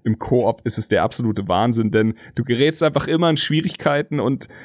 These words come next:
sich dann irgendwo rauszuwinden oder sowas mit, mit zwei, drei Trucks und so, das macht einfach so absurd viel Spaß. Aber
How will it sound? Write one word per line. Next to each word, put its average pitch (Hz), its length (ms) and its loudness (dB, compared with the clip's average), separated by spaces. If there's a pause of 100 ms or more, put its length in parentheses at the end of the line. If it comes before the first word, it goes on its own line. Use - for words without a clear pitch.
(240)
sich 135 240 0
dann 156 200 2
irgendwo 160 340 0
rauszuwinden 131 1040 0
oder 123 200 2
sowas 135 340 0
mit, 127 260 -2
mit 127 220 0
zwei, 135 300 0
drei 135 240 0
Trucks - 480 -2
und 139 140 2
so, 135 160 2
das - 200 -4
macht 127 220 0
einfach 123 220 -2
so - 160 0
absurd 113 420 0
viel 127 240 0
Spaß. 107 540 -2 (480)
Aber 165 560 2